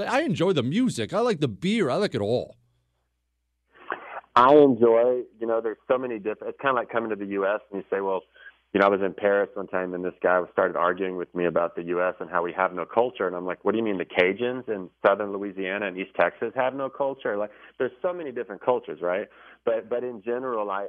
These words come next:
Speaker 2: I really do appreciate most aspects of the cultures that I encounter in Mexico. I think they're, um, you know, and, and that, that, that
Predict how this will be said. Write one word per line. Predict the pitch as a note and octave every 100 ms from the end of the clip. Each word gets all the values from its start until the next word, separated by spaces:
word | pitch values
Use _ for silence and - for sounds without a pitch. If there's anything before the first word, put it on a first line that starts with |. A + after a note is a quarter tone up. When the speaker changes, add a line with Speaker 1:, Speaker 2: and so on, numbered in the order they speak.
| -
Speaker 2:
I | G#2
really | G2+ A2 A2
do | G2+ G#2
appreciate | F2+ - G2+ - G2+ F#2 E2+
most | F2 F#2+ G2
aspects | E2+ F#2 - - F2 - _ _ -
of | F2+ F2
the | F2
cultures | - F#2 F#2+ F#2+ E2
that | F#2 F2
I | F2+
encounter | F2 - F2 F2+ F#2 F2+ -
in | F2 F2+ F2
Mexico. | F2 G#2+ - A2+ D#2+
I | D#2+
think | D#2+ F2+ F2+ -
they're, | F#2 F2 - - - _
um, | F2+ F2+ E2+ D#2+ D#2 - _ _ _ -
you | A2
know, | A2+
and, | C3 C3+
and | D#3
that, | E3 -
that, | D3+ D3+ -
that | C3+ -